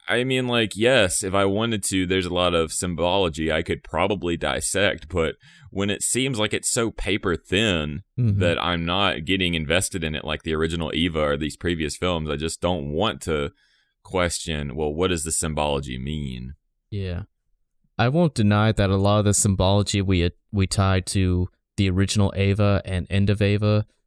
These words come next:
Speaker 2: can be, like, re-, reading way too far into it just for the sake of finding patterns,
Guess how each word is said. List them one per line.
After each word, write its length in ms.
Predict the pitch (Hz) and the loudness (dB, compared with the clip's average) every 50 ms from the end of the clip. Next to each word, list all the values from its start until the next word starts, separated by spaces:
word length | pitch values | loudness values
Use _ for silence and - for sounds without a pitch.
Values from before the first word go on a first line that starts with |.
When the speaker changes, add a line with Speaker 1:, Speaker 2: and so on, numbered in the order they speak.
| _ _ _ _ _ _ _ _ _ | _ _ _ _ _ _ _ _ _
Speaker 2:
can 300 | - - 139 151 156 143 | 0 2 2 2 2 2
be, 400 | 123 127 120 113 107 104 95 - _ _ | 2 2 2 4 4 2 0 -2 _ _
like, 240 | - 87 87 85 - _ _ _ _ _ _ _ _ _ _ _ - | -4 -4 -4 -4 -6 _ _ _ _ _ _ _ _ _ _ _ 0
re-, 240 | 98 113 123 117 - 98 98 - _ _ | 2 2 2 2 -2 -8 -14 -16 _ _
reading 400 | - 135 131 127 117 113 104 95 | 0 2 2 2 2 2 2 2
way 280 | 95 98 95 101 104 104 | 4 4 4 4 4 2
too 200 | 101 - - 101 | 2 2 0 0
far 320 | - - 101 95 92 92 | 2 2 2 4 4 4
into 340 | 92 92 95 - - 117 107 | 4 2 0 0 0 2 2
it 360 | 117 120 123 - - - - - - _ - | 2 2 0 -2 -4 -12 -12 -12 -16 _ -6
just 360 | - 101 90 - - - - _ | -2 -2 -2 -2 -2 -6 -8 _
for 120 | - 107 92 | 0 2 2
the 80 | 90 | 2
sake 280 | 90 - - 95 90 - | 2 2 2 0 2 2
of 120 | 90 87 | -2 -2
finding 500 | - - 98 92 95 95 90 95 92 92 | -2 -2 0 0 0 2 0 0 -2 -2
patterns, 760 | - - 92 90 90 98 101 107 110 117 120 120 - - - | -2 0 0 0 2 2 2 2 2 2 0 -2 -4 -6 -6